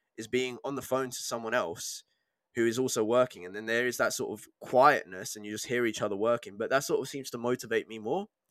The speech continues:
It's really bizarre because I think I, I, as a person, I think I'd probably rather be around other people, but at the same time, I feel like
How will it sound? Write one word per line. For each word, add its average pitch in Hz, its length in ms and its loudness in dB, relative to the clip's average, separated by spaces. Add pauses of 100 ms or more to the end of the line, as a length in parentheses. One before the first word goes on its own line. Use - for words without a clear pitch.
(320)
It's 151 120 -4
really 208 220 2
bizarre 143 420 8
because 113 440 -6 (380)
I - 60 -2
think 165 360 -4 (1080)
I, 139 100 10 (320)
I, 156 60 10
as 147 100 8
a 139 40 2
person, 147 340 8
I 113 100 6
think 123 160 0
I'd 120 160 2
probably 117 440 -2
rather 110 340 6
be 117 200 2
around 107 320 4
other 98 140 0
people, 107 540 -4 (480)
but 139 180 8
at 135 60 4
the 147 80 2
same 139 260 2
time, 139 260 6
I 107 60 2
feel 113 180 2
like 113 380 4